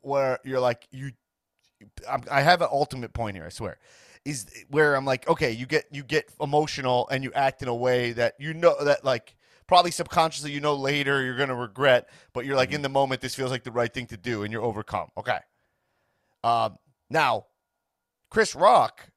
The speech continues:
Speaker 1: told the joke, so, so that's one side of it. Now, Chris Rock told the joke in poor taste,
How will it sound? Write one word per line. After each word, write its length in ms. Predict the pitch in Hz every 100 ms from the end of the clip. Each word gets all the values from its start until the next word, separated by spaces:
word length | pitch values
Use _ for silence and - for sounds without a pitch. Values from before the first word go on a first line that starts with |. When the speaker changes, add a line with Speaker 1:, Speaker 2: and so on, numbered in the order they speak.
| _ -
Speaker 1:
told 240 | 160 139
the 60 | 123
joke, 420 | - 208 156 - _ -
so, 160 | 165
so 100 | 156
that's 180 | 190 175
one 220 | 156 156
side 300 | 139 123 92
of 80 | 85
it. 100 | 64 _ _ - -
Now, 100 | 131
Chris 300 | - 226 -
Rock 300 | 180 220 -
told 180 | 170 165
the 80 | 131
joke 400 | 117 143 175 165
in 140 | 127
poor 240 | - 147 123
taste, 520 | - 113 - -